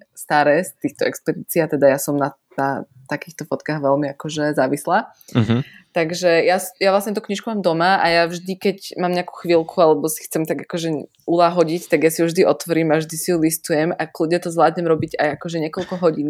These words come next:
Speaker 1: že si ju pozerať a do detailov pozerať tie fotky a proste,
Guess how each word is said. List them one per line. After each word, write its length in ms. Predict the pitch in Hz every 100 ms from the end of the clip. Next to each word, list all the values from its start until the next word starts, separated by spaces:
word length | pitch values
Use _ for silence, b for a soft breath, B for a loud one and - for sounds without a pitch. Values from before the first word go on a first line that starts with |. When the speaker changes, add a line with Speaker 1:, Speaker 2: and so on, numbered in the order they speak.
| 156
Speaker 1:
že 140 | 175
si 120 | 160
ju 80 | 165
pozerať 560 | 160 156 151 139 196 - B B 202 185
a 140 | 170 175 - _
do 200 | 170 190
detailov 500 | 180 180 170 165 165
pozerať 320 | 170 175 165
tie 80 | 180
fotky 320 | 147 139 -
a 80 | 165
proste, 540 | 156 160 - 170 156